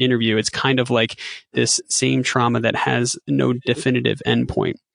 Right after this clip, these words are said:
And that, that makes it so much harder in a way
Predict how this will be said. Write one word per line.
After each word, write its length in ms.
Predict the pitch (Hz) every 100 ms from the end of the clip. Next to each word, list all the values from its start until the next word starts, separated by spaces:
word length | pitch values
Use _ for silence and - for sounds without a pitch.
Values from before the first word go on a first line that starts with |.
| _ _ _
And 220 | 127 120
that, 180 | 117 117
that 180 | - 123
makes 240 | 123 120 -
it 120 | -
so 180 | - 135
much 240 | 123 - -
harder 440 | - 151 151 117
in 300 | 113 123 123
a 80 | 120
way 300 | 120 117